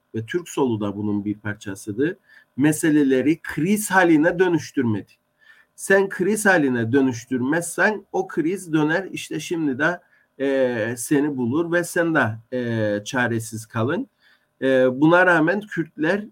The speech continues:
e, yine de İmamoğlu'yla dayanışma, e, çağrısı, e, yaptı. Demokrasi, Türkiye demokratikleşmeyecek. Herkes bunu bilmesi lazım. Türkiye'nin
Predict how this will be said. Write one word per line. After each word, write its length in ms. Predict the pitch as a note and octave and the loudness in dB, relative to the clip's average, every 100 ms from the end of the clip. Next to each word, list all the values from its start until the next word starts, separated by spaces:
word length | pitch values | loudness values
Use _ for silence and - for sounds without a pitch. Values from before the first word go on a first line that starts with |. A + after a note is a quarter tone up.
| - | -8
e, 80 | D3 | -4
yine 540 | C#3+ C#3+ E3+ E3+ C3+ | -2 -2 -2 -2 0
de 260 | D3+ G3+ - | -2 -4 -4
İmamoğlu'yla 880 | D3+ D3+ E3 E3+ D#3 B2+ B2 D#3 F#3 | -2 0 0 -2 -2 -2 -2 -4 -2
dayanışma, 680 | F3 E3+ D3+ - D#3 D#3 - _ - | 0 2 0 -4 -4 -4 -6 _ -10
e, 380 | A#2+ A2+ G#2 G2+ - | -6 -4 -2 -4 -8
çağrısı, 680 | - B2 A2+ A2 - G#2+ G2+ _ _ _ - | -6 -4 -4 -8 -10 -12 -12 _ _ _ -10
e, 60 | B2 A#2 A2 G2+ G#2 | -6 -4 -4 -4 -4
yaptı. 640 | A2+ A#2+ - - F3 G3 _ _ _ - | -4 -6 -10 -8 -8 -10 _ _ _ -2
Demokrasi, 680 | E3 E3+ F3+ E3 E3+ - E3 | 0 0 -4 -4 -6 -6 -8
Türkiye 500 | G#3+ A3 - F#3+ F3 | -6 -4 -2 -2 0
demokratikleşmeyecek. 1300 | G3+ F#3 D#3 D3+ D#3 D#3 D3 - G#2+ G2+ - _ _ | -2 -2 -6 -6 -6 -6 -6 -6 -8 -10 -16 _ _
Herkes 480 | A#3+ F#3 G3 E3+ - | -4 -4 -6 -10 -6
bunu 280 | E3+ E3+ | -4 -2
bilmesi 500 | F3 F3 E3 B2 C#3 | -4 -4 -2 -4 -4
lazım. 380 | B2 G#2+ G#2 G#2 | -4 -4 -6 -10
Türkiye'nin 640 | - F#3+ F#3+ F3 B2 G#2+ | -10 -10 -6 -4 -2 -4